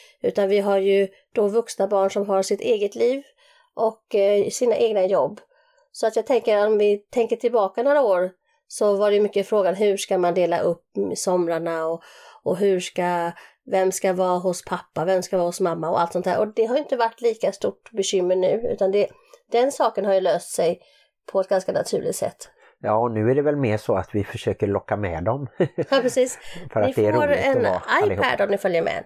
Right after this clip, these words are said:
Speaker 1: Nej, ni får wifi om ni följer med.
Speaker 2: <laughs> Ja, just det. Det är det enda som saknas i stugan kanske.
Speaker 1: Mm. Nej, men jag tänker att om ni nu sitter där ute och lyssnar och har kanske vissa bekymmer som känns väldigt intensiva och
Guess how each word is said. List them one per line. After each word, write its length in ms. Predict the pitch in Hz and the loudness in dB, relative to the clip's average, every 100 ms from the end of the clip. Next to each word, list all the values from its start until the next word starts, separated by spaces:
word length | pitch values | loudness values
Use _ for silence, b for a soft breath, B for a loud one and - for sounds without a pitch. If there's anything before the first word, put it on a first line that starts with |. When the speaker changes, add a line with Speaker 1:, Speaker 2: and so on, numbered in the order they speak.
| - | -6
Speaker 1:
Nej, 240 | 175 170 | -4 -2
ni 120 | 233 247 | -2 0
får 180 | 302 | 0
wifi 640 | 214 247 370 359 - 208 170 | 2 2 2 -2 0 2 2
om 100 | 196 | 2
ni 80 | 180 | 0
följer 260 | 196 180 | 0 0
med. 280 | 151 - 131 | 0 -2 -2
Speaker 2:
<laughs> 40 | |
Ja, 60 | 147 | 0
just 280 | 143 139 - | -2 -4 -6
det. 120 | 95 B B B B B - | -12 B B B B B -4
Det 80 | 110 | -2
är 40 | |
det 80 | 107 | 0
enda 200 | 113 107 | 0 0
som 180 | - 104 | -2 -2
saknas 440 | - 101 - 82 | -2 -2 -4 -12
i 60 | 92 | -8
stugan 360 | - 90 80 57 | -4 -4 -4 -8
kanske. 300 | - - - - | -14 -16 -20 -6
Speaker 1:
Mm. 300 | 208 196 190 208 B B B B B - | 0 0 0 -6 B B B B B -2
Nej, 160 | 269 | 0
men 100 | 277 | 4
jag 160 | 277 269 | 4 4
tänker 400 | 269 240 247 226 | 2 2 2 0
att 160 | 226 b b b b | 0 b b b b
om 160 | - 240 | 0 2
ni 120 | 226 | 2
nu 140 | 220 | 2
sitter 320 | 208 214 - | 0 -2 -2
där 340 | 190 175 165 175 - _ | 0 2 2 -2 -10 _
ute 260 | 190 190 170 | -2 0 0
och 60 | |
lyssnar 340 | 175 180 - 156 | 0 -2 0 0
och 100 | 165 | 0
har 420 | 185 170 180 180 | 2 2 2 -2
kanske 380 | 170 180 170 - | -4 0 -2 0
vissa 260 | 233 220 208 | -2 -2 -2
bekymmer 480 | 202 226 190 185 | 0 2 2 2
som 340 | 185 196 185 180 - | 0 0 0 -2 -4
känns 280 | - 190 190 | -2 -2 -2
väldigt 380 | 208 208 180 185 | -2 -2 -2 -4
intensiva 920 | 220 196 190 180 - 175 175 175 - | -2 0 0 -2 0 -2 0 0 0
och 200 | 170 | -2